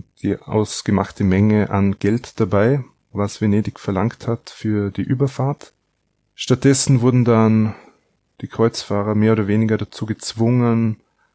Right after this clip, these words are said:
andere Plünderungen vorzunehmen, um mehr oder weniger ihre Schuld zu begleichen. So wurde zwölfhundertzwei zunächst die Stadt Zara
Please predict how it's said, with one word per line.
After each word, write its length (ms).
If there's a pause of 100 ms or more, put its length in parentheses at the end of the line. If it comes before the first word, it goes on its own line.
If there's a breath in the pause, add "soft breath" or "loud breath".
(280)
andere 480
Plünderungen 800
vorzunehmen, 880
um 360
mehr 100
oder 120
weniger 280
ihre 160
Schuld 380
zu 120
begleichen. 760 (640)
So 640
wurde 640 (180)
zwölfhundertzwei 1400
zunächst 800
die 60
Stadt 400
Zara 720